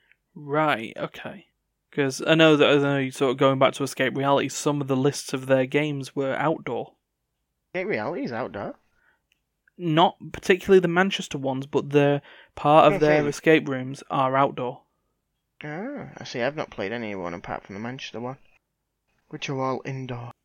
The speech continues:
Speaker 1: Mm, 'cause they're all in the Printworks in Manchester, aren't they? They used to be, used to be elsewhere.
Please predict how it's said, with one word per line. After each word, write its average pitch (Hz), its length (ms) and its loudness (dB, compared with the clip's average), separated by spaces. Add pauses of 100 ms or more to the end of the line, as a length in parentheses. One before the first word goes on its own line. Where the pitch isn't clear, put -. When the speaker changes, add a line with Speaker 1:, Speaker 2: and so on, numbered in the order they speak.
(420)
Speaker 1:
Mm, 135 240 -12 (420)
'cause - 200 -14
they're 139 180 -10
all 139 200 -4
in 156 120 -4
the 165 180 -4
Printworks 160 540 -4
in 139 80 -10
Manchester, 135 420 -8
aren't 156 160 -6
they? 139 140 -16 (640)
They 180 80 0
used 202 160 0
to - 60 -12
be, 196 180 0
used 208 260 0
to - 60 -18
be 208 80 8
elsewhere. 208 520 4